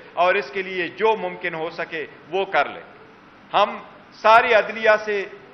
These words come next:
रिक्वेस्ट करते हैं कि पूरी कौम आपके पीछे खड़ी होगी। हम वकीलों से दरख्वास्त करते हैं और उनको यकीन दिलाते हैं कि पाकिस्तान तहरीक इंसाफ का हर वर्कर, सपोर्टर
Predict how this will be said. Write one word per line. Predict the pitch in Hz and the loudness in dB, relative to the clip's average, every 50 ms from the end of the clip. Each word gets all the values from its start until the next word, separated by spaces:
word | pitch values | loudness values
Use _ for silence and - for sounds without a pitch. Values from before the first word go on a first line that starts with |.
| - - - | -20 -8 -6
रिक्वेस्ट | 175 185 - 226 247 226 - - | -6 -4 0 0 0 0 -2 -4
करते | - 185 170 - - 127 | -4 -4 -4 -6 -8 -14
हैं | 95 90 - - - - - - - - - - - - - - - - - - - | -14 -16 -18 -20 -20 -20 -20 -20 -20 -20 -20 -20 -20 -20 -20 -20 -20 -20 -20 -14 -10
कि | - 196 | -8 -8
पूरी | - - 330 247 247 247 240 | -6 -6 -6 -4 -2 -2 -2
कौम | 226 - - 240 247 254 247 220 | 0 0 2 4 4 4 6 6
आपके | 214 214 214 - - 214 | 6 6 6 4 0 -8
पीछे | - - 226 226 - 220 208 | -8 -8 -10 -6 -2 -2 -2
खड़ी | 202 208 202 208 208 208 | 0 2 0 0 0 -2
होगी। | 185 175 151 - - 113 95 - - - - - - - - - - - - - - - - - - - - - - - | -4 -6 -6 -8 -10 -16 -20 -20 -20 -20 -20 -20 -20 -20 -20 -20 -20 -20 -20 -20 -20 -20 -20 -20 -20 -20 -20 -8 -2 -2
हम | 185 196 | 0 0
वकीलों | 214 220 220 220 226 247 240 240 240 | 0 0 -2 -2 -4 -4 -4 -4 -4
से | 233 233 226 220 | -2 -2 -2 -2
दरख्वास्त | 214 214 208 208 208 220 226 226 226 - | -2 -2 -2 0 2 4 4 4 2 -2
करते | 208 180 - - 151 | -8 -8 -8 -10 -16
हैं | 110 90 - - - - - - - - - - - - - - - - | -16 -18 -20 -20 -20 -20 -20 -20 -20 -20 -20 -20 -20 -20 -20 -20 -4 2
और | 170 185 202 208 | 4 4 4 4
उनको | 226 233 226 220 220 | 0 -2 -2 -2 0
यकीन | 214 202 202 208 226 247 247 240 220 | 2 2 0 0 -2 -4 -6 -4 -4
दिलाते | 214 208 196 185 180 180 - 131 | -2 2 4 4 4 4 0 -8
हैं | 110 101 - - - - - - - - - - | -12 -12 -16 -20 -20 -20 -20 -20 -20 -20 -16 -12
कि | - 190 | -12 -4
पाकिस्तान | - 196 202 202 208 208 196 - - 214 220 220 220 202 | 0 2 2 2 0 -4 -8 -4 0 2 2 2 2 0
तहरीक | - 208 196 196 208 196 190 | -2 -2 -2 -2 -4 -6 -8
इंसाफ | 190 185 180 - 214 208 202 208 - | -8 -8 -4 0 2 2 2 2 0
का | 196 185 | 0 2
हर | 175 180 196 196 | 2 2 2 2
वर्कर, | 185 196 208 202 202 202 196 175 | 2 2 2 2 0 -6 -8 -8
सपोर्टर | - 196 185 - 196 214 202 196 190 160 131 | -10 -12 -10 -8 -8 -6 -6 -6 -8 -10 -10